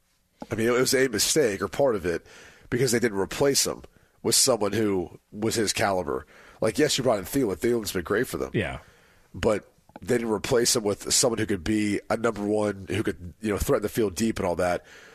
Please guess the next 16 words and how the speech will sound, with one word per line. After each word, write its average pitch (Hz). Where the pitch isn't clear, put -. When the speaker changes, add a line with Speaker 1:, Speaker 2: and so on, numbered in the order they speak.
Speaker 1:
which -
they 117
could 151
have 127
went 107
out 98
and 95
looked 104
for 107
other, 87
other, 95
you 92
know, 85
guys, 98
other 82
players. 87